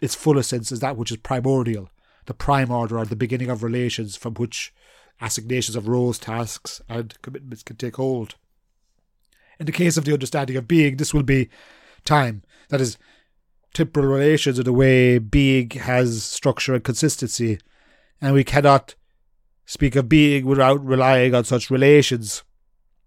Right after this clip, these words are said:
This brings us back to the phenomenological structures of attentionality. Dasein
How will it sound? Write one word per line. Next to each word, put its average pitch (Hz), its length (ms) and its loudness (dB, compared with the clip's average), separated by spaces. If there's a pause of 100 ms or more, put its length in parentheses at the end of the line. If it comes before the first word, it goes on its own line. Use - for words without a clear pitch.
(400)
This 151 160 2
brings 143 340 0
us 143 260 0
back - 340 -8
to 143 80 -6
the 135 200 -2
phenomenological 131 800 0
structures 120 400 -4
of 120 80 -4
attentionality. 135 840 -2 (920)
Dasein 135 800 4